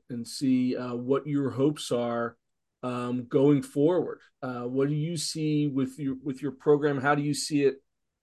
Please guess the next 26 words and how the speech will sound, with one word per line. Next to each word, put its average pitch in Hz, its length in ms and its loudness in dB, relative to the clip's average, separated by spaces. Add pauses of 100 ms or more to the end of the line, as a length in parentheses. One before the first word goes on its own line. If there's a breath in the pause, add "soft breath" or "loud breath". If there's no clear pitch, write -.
(120)
um, 123 420 -2 (360)
the 147 80 4
models 131 440 2
evolving? 165 720 4 (100)
Um, 123 480 -4 (320)
how 139 160 -2
do 143 80 0
you, 131 300 -6
wh-, 151 300 -8
what 170 240 -2
do 160 60 -4
you 170 180 -4
see 151 360 2
as 131 240 4
a 120 60 -2
definition 131 640 0
of 120 220 -4 (240)
success, - 880 2 (1040)
say, 139 260 4
over 131 220 4
the 131 80 0
next 131 360 -4
two 135 160 0
or 131 60 0
three 131 260 -6
years? 117 400 -6